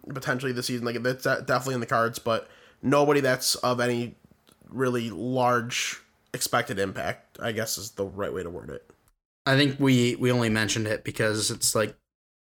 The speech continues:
Speaker 2: the first trade in, what,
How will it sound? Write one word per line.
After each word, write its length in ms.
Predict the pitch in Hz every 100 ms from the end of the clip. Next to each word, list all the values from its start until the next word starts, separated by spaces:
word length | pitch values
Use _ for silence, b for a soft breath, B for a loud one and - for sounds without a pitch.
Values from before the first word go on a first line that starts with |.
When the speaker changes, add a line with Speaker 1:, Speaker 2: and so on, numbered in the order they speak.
| _ _ _ _
Speaker 2:
the 100 | -
first 560 | 113 123 113 - - _
trade 420 | - 120 113 120
in, 420 | 113 113 113 113 127 _ _ _ _ _ -
what, 340 | 107 110 -